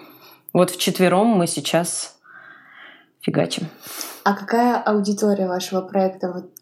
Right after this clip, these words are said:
Speaker 2: тех, э, зеленых людей, зеленых человечков? Это, очевидно, не количество подписчиков, э, в Instagram-аккаунте, это какая-то другая цифра.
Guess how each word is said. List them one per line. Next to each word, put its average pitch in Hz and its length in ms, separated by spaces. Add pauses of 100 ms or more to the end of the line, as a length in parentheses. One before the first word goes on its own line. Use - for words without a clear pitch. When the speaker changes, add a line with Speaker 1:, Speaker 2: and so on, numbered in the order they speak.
(160)
Speaker 2:
тех, 208 420
э, 185 180
зеленых 214 640
людей, 214 420
зеленых 214 500
человечков? 202 840
Это, 202 280
очевидно, 208 540
не 196 500 (300)
количество 208 1040
подписчиков, 202 800
э, 185 220
в 190 80
Instagram-аккаунте, 196 1120
это 190 300
какая-то 196 400
другая 190 460
цифра. 214 640